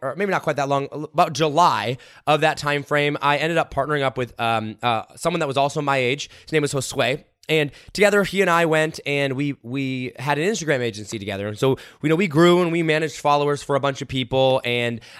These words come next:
uh, you know, had different clients or whatnot, did a little bit of training here and there. And we got really, really good at what we were doing. We were able to consistently pump out in pretty much any niche for any client. We were able to pump out, like, ten thousand followers a month per account. And we got really, really good at this. And so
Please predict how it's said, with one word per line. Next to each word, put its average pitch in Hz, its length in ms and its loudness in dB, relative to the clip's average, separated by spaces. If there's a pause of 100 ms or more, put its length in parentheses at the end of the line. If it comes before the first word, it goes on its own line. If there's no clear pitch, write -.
uh, 120 420 2
you 127 80 -2
know, 123 120 0
had 160 160 4
different 151 260 -2
clients 139 420 -2
or 139 60 0
whatnot, 135 460 2
did 190 100 -4
a 190 40 -2
little 170 160 2
bit 156 100 0
of 131 40 -8
training 139 380 -2
here 120 180 -2
and 120 160 -2
there. 110 300 -2 (640)
And 151 220 0 (240)
we 214 80 -2
got 247 200 4
really, 214 240 4
really 208 200 4
good 165 160 4
at 180 80 0
what 156 80 0
we 190 80 -2
were 202 100 4
doing. 240 240 2
We 139 80 0
were 156 120 2
able 170 180 2
to 165 80 -4
consistently 170 640 -4
pump 156 280 -4
out 143 240 0 (220)
in 151 160 2
pretty 233 220 4
much 196 240 4
any 175 180 2
niche 147 300 0
for 147 120 -2
any 156 200 0
client. 131 360 -2
We 131 80 0
were 131 80 4
able 131 120 4
to 123 60 -4
pump 123 200 -2
out, 120 80 -2
like, 117 120 -6
ten 131 160 -6
thousand 117 260 -2
followers 110 360 -2
a 107 40 -4
month 101 260 -6
per 104 160 -8
account. 92 300 -12 (320)
And 139 260 -2 (160)
we 175 80 0
got 160 140 4
really, 185 180 6
really 170 180 4
good 147 160 4
at 110 120 -2
this. 101 240 -6 (100)
And 165 180 -4
so 170 340 2